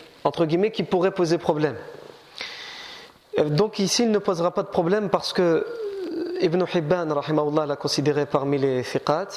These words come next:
parmi les gens dignes de confiance. Ibn Hajar al-Asqalani l'a, euh, a parlé de lui en disant que c'était quelqu'un de maqboul, d'acceptable.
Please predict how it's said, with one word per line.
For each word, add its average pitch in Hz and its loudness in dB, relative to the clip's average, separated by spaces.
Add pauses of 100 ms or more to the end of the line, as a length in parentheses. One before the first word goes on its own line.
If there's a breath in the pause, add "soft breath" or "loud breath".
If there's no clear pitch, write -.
parmi 139 2
les 135 2
gens 139 0
dignes 131 0
de 127 2
confiance. 160 -2 (400 loud breath)
Ibn 151 2
Hajar 156 0
al-Asqalani 139 0 (360 loud breath)
l'a, 143 0
euh, 127 -2 (140)
a 147 2
parlé 151 -2
de 139 -4
lui 156 4
en 147 2
disant 135 0
que 143 -2
c'était 135 -2
quelqu'un 147 0
de 143 0
maqboul, 135 0
d'acceptable. 160 -2